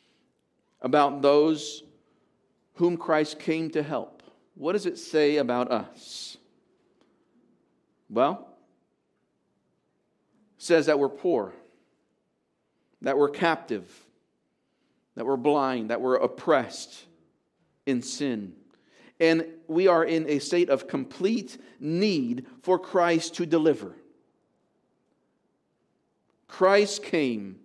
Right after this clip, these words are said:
to set free those who are oppressed. That implies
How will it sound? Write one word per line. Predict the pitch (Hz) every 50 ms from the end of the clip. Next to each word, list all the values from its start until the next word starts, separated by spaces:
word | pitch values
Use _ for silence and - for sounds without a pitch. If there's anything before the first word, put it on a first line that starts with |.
| _ _ _ _ _ _ _ _ _ _ _ _ _ _ _ _ _ _ _ _ _ _ _ _ _ _ _ -
to | - 170
set | 165 - - 190 170 - -
free | - - 170 165 156 147
those | 139 139 135 127
who | - 135
are | 120 113
oppressed. | 110 104 - - 127 110 101 - - - - - - - _ _ _ _ _ _ _ _ _ -
That | 135 160 175 185 -
implies | 196 180 175 - - - 175 185 185 175 160 143 139 143 135 -